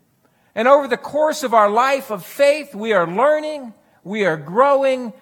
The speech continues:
we grow from being infants to children, to adolescents,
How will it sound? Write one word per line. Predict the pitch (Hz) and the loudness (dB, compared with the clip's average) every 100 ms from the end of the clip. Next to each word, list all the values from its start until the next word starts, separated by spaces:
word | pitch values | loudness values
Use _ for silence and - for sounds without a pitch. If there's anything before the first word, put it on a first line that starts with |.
| _ - | _ -10
we | 202 | -4
grow | 170 240 254 | 0 2 2
from | 226 220 202 | 2 -2 -4
being | 220 208 196 | -4 -4 -6
infants | - 262 262 _ 247 247 _ | -8 -8 -10 _ -10 -12 _
to | - 190 | -14 -14
children, | - 247 254 226 247 240 233 - _ _ - | -6 0 0 0 -6 -8 -12 -18 _ _ -8
to | 196 | -2
adolescents, | 190 247 220 226 233 - 233 110 - - | 2 2 4 2 2 -4 -8 -8 -14 -18